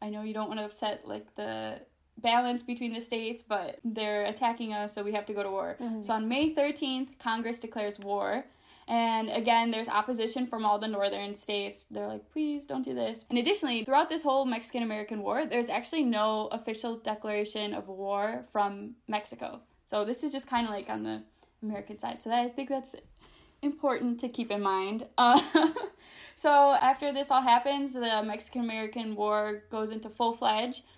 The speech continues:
Speaker 1: So just to give you a little, like, overview of the war as a whole. So it lasts from eighteen forty-six to eighteen forty-eight. It's a little under two years. This is actually the first U S armed conflict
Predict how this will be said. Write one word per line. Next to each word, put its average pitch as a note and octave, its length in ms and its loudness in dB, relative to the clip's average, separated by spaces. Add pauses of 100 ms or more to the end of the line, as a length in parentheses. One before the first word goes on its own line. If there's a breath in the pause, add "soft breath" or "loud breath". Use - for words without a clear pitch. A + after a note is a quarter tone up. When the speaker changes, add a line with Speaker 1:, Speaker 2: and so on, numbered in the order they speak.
(120 soft breath)
Speaker 1:
So A#3 220 -2
just A#3 220 -4
to C#4+ 80 -2
give A#3+ 180 -2
you A#3+ 240 0
a A3+ 100 0
little, G#3+ 240 0
like, G3 220 -4
overview A#3+ 760 -2
of G#3+ 120 -6
the G#3+ 100 -4
war G#3+ 480 -4
as G#3+ 160 -4
a G#3+ 60 -2
whole. C4+ 420 -2
So A#3+ 160 -4
it A#3 100 -4
lasts A#3+ 280 0
from A#3+ 240 -2
eighteen D#4+ 340 -4
forty-six B3 720 -8
to B3 100 -10 (100)
eighteen A3 280 -8
forty-eight. G#3 500 -4
It's A3+ 300 -8
a A#3 80 0
little A#3+ 260 0
under A3 300 0
two G#3+ 180 -8
years. G#3 520 -4 (500 soft breath)
This D#4 200 -4
is D4 60 -2
actually B3 380 2
the D#4 140 0
first A#3+ 560 -6 (100)
U A#3 200 -2
S G#3+ 200 -2
armed A3 300 -2
conflict A3+ 720 -2